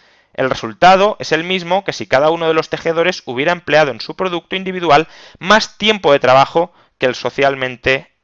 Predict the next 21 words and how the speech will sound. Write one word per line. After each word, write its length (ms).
necesario". 680
Aquí 200
se 120
aplica 560
lo 100
de 100
que 100
pagan 380
justos 500
por 220
pecadores. 680
Es 80
decir, 320
que 280
incluso 720
el 100
tiempo 260
de 60
trabajo 280
socialmente 500
necesario, 640